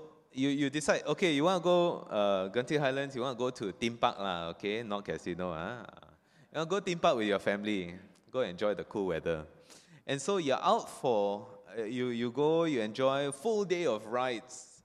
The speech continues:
uh, and, and, you know, it's, it's, uh, exhilarating, and you feel like, "Ah, this is such a nice holiday." And then you decide, "Okay, can't we go to a restaurant for dinner?"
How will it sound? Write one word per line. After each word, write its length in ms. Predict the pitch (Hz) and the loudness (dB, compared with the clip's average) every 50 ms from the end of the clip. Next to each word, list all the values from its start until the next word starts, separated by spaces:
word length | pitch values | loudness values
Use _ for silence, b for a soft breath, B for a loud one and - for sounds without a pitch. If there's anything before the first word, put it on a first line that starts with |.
| b b b b b b b b - - | b b b b b b b b -16 -12
uh, 460 | 85 85 82 80 78 78 78 78 64 - - | -10 -10 -8 -8 -10 -10 -10 -10 -10 -10 -8
and, 420 | 90 92 90 90 87 87 87 - - | -6 -6 -6 -8 -10 -12 -16 -16 -12
and, 380 | - 90 87 85 80 82 85 90 - _ _ B B B B B B B B _ | -10 -8 -8 -8 -10 -12 -16 -18 -20 _ _ B B B B B B B B _
you 80 | - 98 | -4 -2
know, 160 | 98 95 92 | -2 -2 -2
it's, 360 | - - 107 98 92 - - - | -2 -4 -4 -6 -6 -8 -12 -12
it's, 300 | - 101 95 87 - - | -10 -10 -10 -10 -10 -8
uh, 200 | 95 87 90 87 76 | -6 -4 -4 -4 -4
exhilarating, 1160 | 92 104 104 101 117 127 131 143 143 131 123 127 127 127 131 123 123 120 120 120 120 123 123 117 80 78 | -6 -8 -8 -6 -6 -6 -4 -4 -2 -2 -2 -4 -4 -4 -4 -4 -4 -4 -6 -8 -12 -14 -16 -16 -14 -12
and 120 | 87 90 | -12 -12
you 140 | 87 92 90 | -10 -12 -12
feel 220 | 87 - 127 117 | -12 -10 -10 -8
like, 140 | 113 101 - 101 | -8 -6 -6 -4
"Ah, 320 | 110 113 110 110 110 113 | -2 -2 -2 -2 -2 -4
this 160 | 120 143 139 | -4 -6 -8
is 40 | - | -6
such 220 | - 139 131 - | -6 -6 -6 -4
a 60 | 90 82 | -6 -4
nice 240 | 92 104 113 117 | -2 -2 -2 -4
holiday." 680 | - - 101 95 95 95 95 98 95 92 92 92 98 101 B B B B B B B - | -4 -2 -2 -2 0 -2 -2 -2 -4 -4 -4 -6 -8 -12 B B B B B B B -8
And 100 | 92 87 | -2 0
then 140 | 98 110 | 0 0
you 120 | 110 101 92 | 0 -2 -4
decide, 380 | 87 95 - 123 117 107 - - - | -4 -4 0 0 0 0 0 -2 -6
"Okay, 380 | 101 - - 139 117 113 113 | -8 -4 -2 -2 -2 0 -2
can't 220 | 107 - 147 135 123 | -2 0 0 0 0
we 100 | 113 101 | -2 -2
go 180 | 104 117 123 | 0 0 0
to 140 | 120 - 110 | 0 0 -2
a 60 | 90 | -2
restaurant 460 | 87 95 92 - - - 110 104 107 | -2 -2 -4 -4 -4 -4 -4 -4 -4
for 140 | - - 87 | -6 -6 -6
dinner?" 500 | 76 85 85 82 80 82 82 82 85 87 | -6 -6 -8 -8 -8 -8 -8 -8 -10 -12